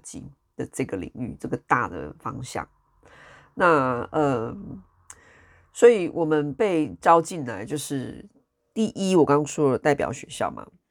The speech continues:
第二就是我们要去帮助一些比较弱势的学生。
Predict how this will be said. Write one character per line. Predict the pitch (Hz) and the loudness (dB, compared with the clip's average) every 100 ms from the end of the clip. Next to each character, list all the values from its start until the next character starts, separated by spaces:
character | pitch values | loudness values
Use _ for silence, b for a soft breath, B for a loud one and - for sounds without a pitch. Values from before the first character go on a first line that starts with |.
| _ _ _ _ _ _ | _ _ _ _ _ _
第 | - 202 | -8 -2
二 | - 185 | 2 2
就 | 165 170 | 2 -2
是 | - 160 143 | -2 -4 -2
我 | 120 - | -4 -8
们 | - | -6
要 | - 131 127 | -2 -2 -2
去 | - - 139 104 95 - - | -10 -6 -4 -4 -12 -14 -2
帮 | 135 139 | 0 0
助 | 139 143 117 | -2 -4 -2
一 | 120 | -6
些 | 135 - - - - - | -8 -12 -14 -14 -14 -16
比 | 123 | -6
较 | 151 135 120 | 0 2 2
弱 | 139 196 135 | 2 0 0
势 | - - 135 | -6 -8 -10
的 | - 135 - - - - | -8 -10 -8 -10 -12 -14
学 | - - 127 | -12 -4 -4
生。 | 143 170 160 175 | 0 0 0 -2